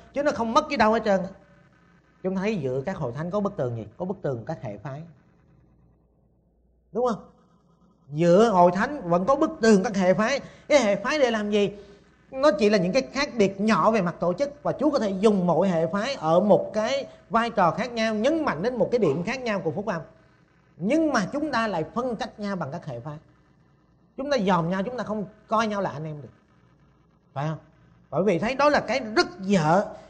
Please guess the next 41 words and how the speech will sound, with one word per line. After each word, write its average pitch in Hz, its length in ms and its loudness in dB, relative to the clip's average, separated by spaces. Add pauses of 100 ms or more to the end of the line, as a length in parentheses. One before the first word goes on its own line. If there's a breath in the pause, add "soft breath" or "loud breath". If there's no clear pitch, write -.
Và 170 100 2
chúng - 160 -2
ta 269 80 2
thấy 262 180 2
rằng, 220 180 4 (280 loud breath)
ngoài 214 260 4
ra 240 220 4
đó, 285 160 4 (180)
chúng 269 100 -4
ta 240 60 0
thấy 254 120 0
rằng 208 180 -2 (260)
trong 247 260 2
thơ 247 140 6
Gia 240 180 4
Cơ, 240 240 4
ông 240 180 -2
đề 196 100 4
cập 151 200 -2
đến 240 120 -2
cái 285 60 0
bức 302 160 2
tường 185 180 4
của 185 80 0
người 208 160 4
giàu, 190 300 -2
người 185 120 -2
nghèo 175 240 -2
trong 208 100 -6
hội 160 140 -4
thánh. 151 140 -12 (600)
Ông 226 140 -2
nói 285 100 2
có 311 60 2
những 220 180 0
người 208 120 2
giàu 175 240 0
bước 262 200 4
vô 220 160 6
thì 190 140 2
sao? 190 200 -2